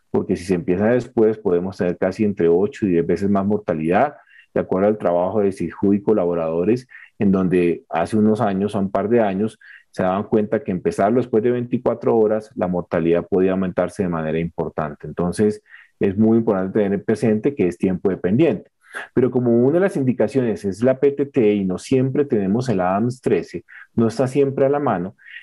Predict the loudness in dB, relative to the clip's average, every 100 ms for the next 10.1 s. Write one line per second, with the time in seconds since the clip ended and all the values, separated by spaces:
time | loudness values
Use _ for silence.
0 | -2 0 2 0 2 0 0 0 2 6
1 | 4 2 -2 -2 0 2 2 2 0 -4
2 | -8 _ _ -2 0 0 0 0 0 0
3 | -2 2 2 2 0 -4 0 0 0 -2
4 | -2 0 0 2 2 2 -2 -2 0 -2
5 | -10 _ -2 -2 0 2 0 2 -2 -2
6 | 0 0 0 -4 -4 0 2 0 -2 0
7 | 2 4 2 2 2 2 -2 -2 -2 -2
8 | -2 -2 0 0 0 -4 -2 0 0 -2
9 | _ -20 -18 -12 -2 0 0 0 2 2
10 | 0